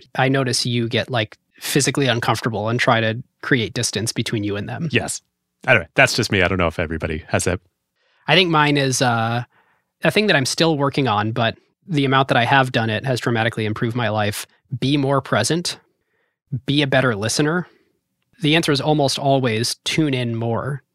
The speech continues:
Speaker 1: to the person that you're talking to and really understand them. And I think listen harder is usually the way to better understand what someone else around you wants.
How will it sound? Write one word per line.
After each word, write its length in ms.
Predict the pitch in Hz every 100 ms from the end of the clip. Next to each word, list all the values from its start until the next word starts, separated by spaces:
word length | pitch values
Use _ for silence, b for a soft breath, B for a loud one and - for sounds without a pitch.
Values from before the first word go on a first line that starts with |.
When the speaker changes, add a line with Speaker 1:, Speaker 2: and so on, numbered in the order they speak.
| _
Speaker 1:
to 120 | -
the 80 | 117
person 420 | - 117 - 107
that 100 | 110
you're 100 | 107
talking 320 | 113 110 107 104
to 240 | 120 131 135
and 280 | 113 110
really 380 | 113 127 135 123
understand 520 | 113 113 - 117 110
them. 200 | 104 120 143 b b b
And 120 | 139
I 200 | 131 117 -
think 360 | 139 123 - - _
listen 500 | 262 156 151 160 175 143
harder 520 | - 139 127 107 98
is 240 | 131 123
usually 400 | 123 127 139 127
the 100 | 120
way 300 | 113 113 107
to 300 | 113 - 113
better 440 | 113 120 117 117 117
understand 640 | 120 110 - 120 107 107
what 220 | 117 113
someone 300 | - 123 110
else 200 | 107 110
around 360 | 113 107 110 113
you 140 | 110
wants. 500 | 101 98 120 160 -